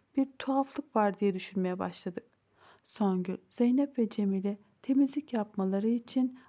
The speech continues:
avcı kulübesine gönderiyor. Daha sonra psikopat Songül, Cemil'i başka bir iş yapması için kulübeden uzaklaştıracak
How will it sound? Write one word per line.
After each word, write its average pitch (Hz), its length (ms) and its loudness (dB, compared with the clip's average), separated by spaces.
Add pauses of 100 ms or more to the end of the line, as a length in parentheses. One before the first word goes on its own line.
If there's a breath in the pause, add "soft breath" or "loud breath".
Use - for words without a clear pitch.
(100 loud breath)
avcı 180 340 -6
kulübesine 269 680 -2
gönderiyor. 196 680 -2 (720)
Daha 339 240 4
sonra 175 400 0
psikopat - 600 -2
Songül, 185 540 -2 (300)
Cemil'i 202 480 2
başka 226 400 0
bir 220 120 -2
iş 226 340 -4
yapması 254 480 -2
için 240 420 2 (200 loud breath)
kulübeden 185 680 -2 (120)
uzaklaştıracak 233 1040 0